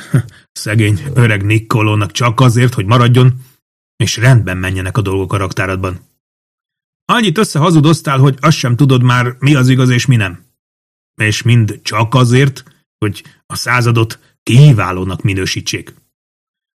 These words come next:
Mármint Holmes századát. Dynamit Holmesét, a box trénerét, a lovas tisztét. Nagy fehér atyánk Delbert ezredes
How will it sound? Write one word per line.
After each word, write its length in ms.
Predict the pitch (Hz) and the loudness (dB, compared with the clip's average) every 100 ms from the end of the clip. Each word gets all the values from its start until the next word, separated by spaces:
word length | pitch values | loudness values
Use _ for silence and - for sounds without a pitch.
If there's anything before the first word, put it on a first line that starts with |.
| _ | _
Mármint 460 | - 123 127 127 - | 0 2 4 2 -2
Holmes 440 | - 147 117 85 78 | 0 2 2 0 -10
századát. 880 | - - - 95 98 95 90 - _ _ _ _ _ _ | -12 -10 -8 -6 -6 -6 -8 -12 _ _ _ _ _ _
Dynamit 580 | 120 170 160 113 104 | 2 4 4 2 -2
Holmesét, 720 | - 120 135 127 - 131 139 - _ _ | -2 2 4 2 0 -2 -2 -6 _ _
a 80 | - | -14
box 360 | 90 117 107 - | -2 -2 -2 -8
trénerét, 640 | 107 113 113 110 123 123 - _ _ _ _ - | -4 0 2 2 0 -2 -12 _ _ _ _ -2
a 60 | |
lovas 480 | 110 139 131 92 - | 4 6 4 2 -4
tisztét. 600 | - 101 - 104 87 - _ _ _ _ | -6 -8 -6 -8 -8 -12 _ _ _ _
Nagy 400 | - 113 131 123 | -4 0 2 0
fehér 420 | - 123 123 117 113 | -2 -2 0 0 0
atyánk 520 | 120 - 117 117 - _ - | 0 0 0 0 -2 _ -6
Delbert 680 | 107 127 127 101 95 90 | 0 2 0 0 -4 -4
ezredes 540 | 127 107 113 110 101 | -2 -2 -2 -4 -4